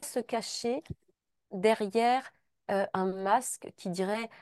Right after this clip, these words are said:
Ah, vous voyez comme il est cruel, ce, ce personnage. Moi, je suis un gentil, hein. Mais là, on m'a demandé de faire un méchant. »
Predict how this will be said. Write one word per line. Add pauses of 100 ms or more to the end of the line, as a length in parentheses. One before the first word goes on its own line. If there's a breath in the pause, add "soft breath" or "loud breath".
(120)
Ah,
vous
voyez
comme
il
est
cruel,
ce, (220 loud breath)
ce
personnage. (260 loud breath)
Moi,
je
suis
un
gentil,
hein. (200 loud breath)
Mais
là,
on
m'a
demandé
de
faire
un
méchant. »